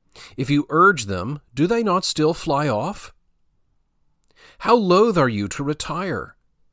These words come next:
and set yourselves to consider your case, and unto serious seeking of God and Christ? Both from a reluctancy and indisposition to any such employment as this is itself,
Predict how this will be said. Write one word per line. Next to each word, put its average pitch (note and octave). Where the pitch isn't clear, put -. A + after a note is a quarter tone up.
and C#3+
set A3
yourselves B2
to C3
consider F3+
your G#2
case, G3+
and D3
unto E3+
serious F3+
seeking C#3
of C#3+
God A2
and D3+
Christ? A3
Both E3
from D#3+
a C#3+
reluctancy A#2+
and A#2
indisposition G#2
to -
any A2
such G#2+
employment G2+
as E2+
this G#2
is G2
itself, E2